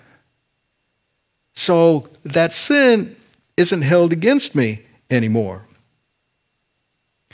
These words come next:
Another thing he did, he crossed over my weakness. You see, I'm not perfect, and you're not perfect.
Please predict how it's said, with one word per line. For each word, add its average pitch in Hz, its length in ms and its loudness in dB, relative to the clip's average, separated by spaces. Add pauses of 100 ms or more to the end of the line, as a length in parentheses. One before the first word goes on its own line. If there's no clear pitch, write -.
(200)
Another 165 220 0
thing 131 260 0
he 107 100 -2
did, 107 340 0 (1500)
he - 80 -8
crossed 165 480 0
over 151 560 0 (320)
my 123 240 -2
weakness. 120 680 -6 (1600)
You 131 60 -8
see, 165 120 0
I'm 240 140 0
not 139 220 -2
perfect, 127 520 -4 (520)
and 269 120 -4
you're 294 180 0
not 156 240 0
perfect. - 480 -4